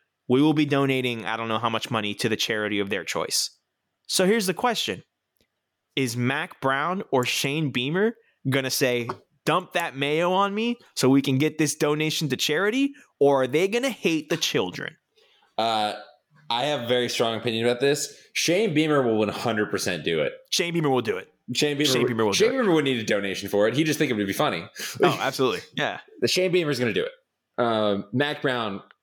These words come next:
Speaker 2: Are we not sure that a bucket of mayo on top of Mac Brown's head wouldn't kill him?
Speaker 1: <laughs> Oh, I shouldn't laugh at that. I
Speaker 2: Yeah.
Speaker 1: shouldn't laugh at that, but
Speaker 2: Okay,
Speaker 1: that's
Speaker 2: I need to,
Speaker 1: hilarious.
Speaker 2: I need to immediately apologize. That's very, that's a very bad
Speaker 1: <laughs>
Speaker 2: joke that I shouldn't have made. Like, he's
Speaker 1: But
Speaker 2: a
Speaker 1: it's
Speaker 2: man, he's
Speaker 1: funny.
Speaker 2: in,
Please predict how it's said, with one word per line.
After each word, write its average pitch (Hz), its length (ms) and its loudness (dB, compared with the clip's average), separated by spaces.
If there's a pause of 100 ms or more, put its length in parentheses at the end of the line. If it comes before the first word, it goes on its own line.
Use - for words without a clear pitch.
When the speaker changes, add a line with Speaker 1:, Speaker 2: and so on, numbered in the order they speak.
(1120)
Speaker 2:
Are 107 80 2
we 160 160 4
not 170 220 2
sure 147 260 2
that 131 180 2 (100)
a 110 160 2 (120)
bucket 120 260 2
of 101 40 0
mayo 104 280 0
on 98 160 0
top 98 220 0
of 92 60 -10
Mac 95 200 -4
Brown's 95 220 0
head 95 200 0
wouldn't 92 240 0
kill 90 200 2
him? 90 220 -2 (600)
Speaker 1:
<laughs> - 380 -2 (1600)
Oh, 403 80 4
I 226 60 4
shouldn't 175 260 0
laugh 143 220 0
at 139 120 -6
that. 117 220 -2
I 196 80 2
Speaker 2:
Yeah. 127 120 4
Speaker 1:
shouldn't - 180 2
laugh 214 220 0
at 214 100 0
that, 175 160 0
but - 100 0
Speaker 2:
Okay, 170 100 4
Speaker 1:
that's 165 100 4
Speaker 2:
I 165 60 2
need 151 60 2
to, 147 60 4
Speaker 1:
hilarious. 135 300 4
Speaker 2:
I 131 100 2
need 143 120 0
to 131 80 4
immediately 104 480 0
apologize. 80 520 -2
That's 92 180 0
very, 90 600 2
that's 98 160 2
a 98 60 0
very 95 200 2
bad 85 320 -2
Speaker 1:
<laughs> - 20 -10
Speaker 2:
joke 80 220 -2
that 78 80 -2
I 78 40 0
shouldn't 80 320 -2
have 76 100 -4
made. 71 340 -4
Like, 92 240 2
he's 92 180 -2
Speaker 1:
But - 100 4
Speaker 2:
a - 40 2
Speaker 1:
it's 92 80 0
Speaker 2:
man, 92 100 0
he's - 100 2
Speaker 1:
funny. - 140 0
Speaker 2:
in, 160 80 -8